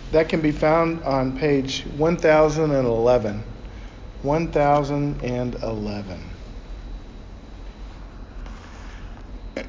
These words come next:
<clears throat> Last week, James told us to consider it joy when we face trials of many kinds.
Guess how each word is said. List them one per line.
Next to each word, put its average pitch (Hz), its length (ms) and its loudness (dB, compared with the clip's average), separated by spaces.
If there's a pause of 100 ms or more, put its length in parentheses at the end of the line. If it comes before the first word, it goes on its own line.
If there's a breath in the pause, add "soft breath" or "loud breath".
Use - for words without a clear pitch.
(120)
<clears throat> 135 260 0 (2000 loud breath)
Last 147 340 8
week, 143 200 4
James 147 380 4
told 151 320 6
us 139 160 2
to 143 220 2
consider 156 560 6
it 131 340 0
joy 139 640 10
when 131 220 2
we 135 180 4
face 135 500 4
trials 147 540 8
of 127 100 0
many 139 240 4
kinds. 123 800 2